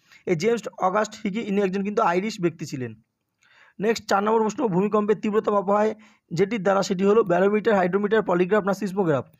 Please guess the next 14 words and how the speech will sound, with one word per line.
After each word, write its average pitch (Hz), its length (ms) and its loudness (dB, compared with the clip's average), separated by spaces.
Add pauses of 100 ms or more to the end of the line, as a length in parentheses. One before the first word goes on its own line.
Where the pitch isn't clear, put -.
(300)
বহু 220 120 4
পরীক্ষা 226 300 0
প্রশ্নটা 196 320 0
আসে, 202 140 2
উত্তরটা 202 320 0
হবে 247 220 2 (500)
অপশন 185 300 0
ডি, 156 220 -4 (200)
সিসমোগ্রাফ। 165 560 -2 (840)
পাঁচ 190 180 0
নম্বর 226 120 2
প্রশ্ন, 220 260 0
ব্যাসল্ট 180 480 0
শিলায় 214 360 2